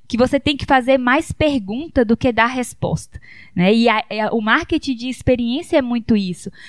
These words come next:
Porque se você faz pergunta pro seu cliente, você vai entender de fato o que que ele precisa, né? E não falar só sobre aquilo que você tem pronto.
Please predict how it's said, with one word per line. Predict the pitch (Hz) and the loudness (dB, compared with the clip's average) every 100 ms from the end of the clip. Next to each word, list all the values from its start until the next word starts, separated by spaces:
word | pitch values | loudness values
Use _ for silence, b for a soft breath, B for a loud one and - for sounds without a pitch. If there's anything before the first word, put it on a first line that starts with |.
| B | B
Porque | - | -2
se | 277 294 | 0 2
você | 302 339 | 2 4
faz | 285 320 381 | 4 2 2
pergunta | - 311 247 233 330 - 254 | -2 -2 -2 -6 -6 -4 -4
pro | 254 | -4
seu | - 226 | -2 -2
cliente, | 226 202 240 269 | -2 -4 -4 -6
você | 254 269 277 | -8 -4 -2
vai | 277 | -2
entender | 285 349 - 392 370 220 254 294 | -4 -6 -6 -4 -4 0 2 0
de | 220 | -2
fato | - 208 196 202 - - | -2 2 2 0 -8 -12
o | |
que | - 294 | -6 -4
que | - | -2
ele | 285 269 | -2 -2
precisa, | - 233 226 - 202 185 170 170 B B B 185 | -2 -2 -2 -6 -12 -12 -12 -18 B B B -4
né? | 208 - B | -4 -6 B
E | 254 269 | -2 0
não | 262 302 440 415 - | 4 4 2 -2 -6
falar | - 311 285 311 | 2 2 4 2
só | - 311 | 2 -2
sobre | 320 339 311 | 0 0 0
aquilo | 320 302 302 | -2 -4 -6
que | 269 | -6
você | 294 285 | -4 -4
tem | 311 302 | -6 -2
pronto. | 269 240 233 - | -2 -2 -4 -14